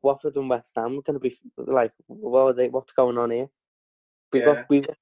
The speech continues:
Speaker 1: teams against Villa, but we play Villa and Bournemouth, both who are in the fight of their lives. If we start playing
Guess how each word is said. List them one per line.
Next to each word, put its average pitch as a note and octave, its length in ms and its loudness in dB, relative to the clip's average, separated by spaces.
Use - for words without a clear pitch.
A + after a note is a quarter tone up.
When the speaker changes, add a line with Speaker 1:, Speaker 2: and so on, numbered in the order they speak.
Speaker 1:
teams C3 380 0
against B2 500 -2
Villa, B2+ 400 4
but A#2 80 2
we A2+ 100 2
play B2 240 0
Villa B2 220 0
and G#2+ 140 -6
Bournemouth, A2+ 380 0
both A#2 260 2
who B2+ 140 0
are B2 80 -2
in A#2 200 -6
the G#2 80 -4
fight G2+ 320 -4
of - 40 -20
their A2 100 2
lives. A2 360 0
If A2+ 160 -2
we B2+ 300 -4
start B2 360 -2
playing A#2 380 -2